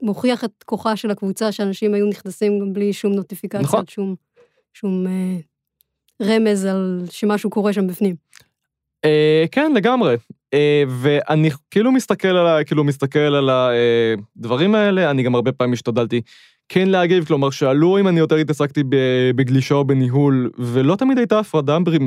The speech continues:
Speaker 2: ברורה מבחינתי. הרבה פעמים חלק, הרגשתי שאולי בניגוד למה שאדמינים
Speaker 1: גלישה,
Speaker 2: אחרים עושים.
Speaker 1: גלישה, אתה מתכוון,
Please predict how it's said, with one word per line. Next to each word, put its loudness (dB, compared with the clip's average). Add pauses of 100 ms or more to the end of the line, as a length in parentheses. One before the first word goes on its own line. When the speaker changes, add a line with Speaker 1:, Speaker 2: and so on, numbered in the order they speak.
(180)
Speaker 2:
ברורה 0
מבחינתי. -2 (440)
הרבה 0
פעמים 0
חלק, -2 (300)
הרגשתי -2
שאולי 2
בניגוד -2
למה 0
שאדמינים -2
Speaker 1:
גלישה, 4
Speaker 2:
אחרים 0
עושים. 0
Speaker 1:
גלישה, 0
אתה -6
מתכוון, -2